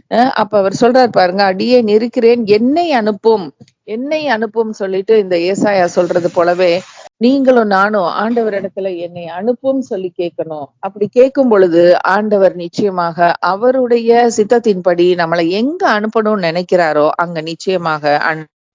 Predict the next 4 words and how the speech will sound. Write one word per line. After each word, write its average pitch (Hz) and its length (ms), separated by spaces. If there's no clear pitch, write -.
ஹல்லேலூயா, 175 720
கர்த்தருக்கு 190 440
மகிமை 190 380
உண்டாகட்டும். 175 460